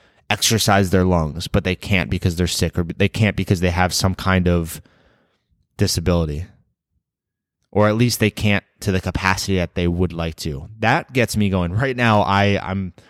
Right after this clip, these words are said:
my hairs are standing up. I feel excited to go make the most of my, my health and my body right now because we can. All right. So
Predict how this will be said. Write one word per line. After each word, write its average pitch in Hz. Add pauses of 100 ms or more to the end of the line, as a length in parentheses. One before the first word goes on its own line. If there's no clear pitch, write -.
(100)
my 110
hairs 117
are 110
standing 104
up. 101
I 98
feel 107
excited 92 (680)
to 104
go 95
make 92
the 98
most 87
of 82
my, 85
my 90
health 87
and 87
my 85
body 82
right 76
now 76 (100)
because 123
we 123
can. 107 (760)
All 98
right. 104
So 110